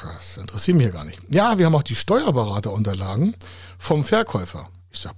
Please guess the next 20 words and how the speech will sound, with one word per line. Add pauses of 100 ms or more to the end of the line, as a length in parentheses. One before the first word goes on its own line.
"Pff,
ist
ja
auch
schön. (560)
Haben
Sie
denn
mal
selber
sich
Gedanken
gemacht, (220)
was
Sie
für
den
Kaufpreisrichtwert
erstmal
halten?"